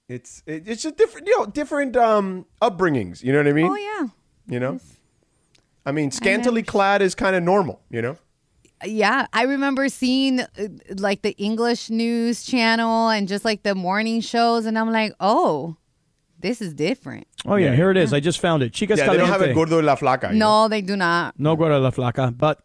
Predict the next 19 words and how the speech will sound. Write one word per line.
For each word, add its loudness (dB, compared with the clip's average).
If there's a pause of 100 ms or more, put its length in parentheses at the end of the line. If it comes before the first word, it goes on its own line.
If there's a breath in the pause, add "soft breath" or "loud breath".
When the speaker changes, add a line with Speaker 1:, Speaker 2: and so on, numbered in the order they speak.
(140)
Speaker 3:
pero 4
Speaker 2:
<laughs> -16
Speaker 3:
Chicas 0
Caliente, 2
Speaker 2:
That's 4
like 0
Speaker 3:
uh, -2 (140)
Speaker 2:
R 4
T -2
M 0
Z, -2
bruh. -2 (160)
Speaker 3:
Right, 0
Chicas 0
Caliente, 2
d-, 0 (420)
uh, 2
diez 2
años, 2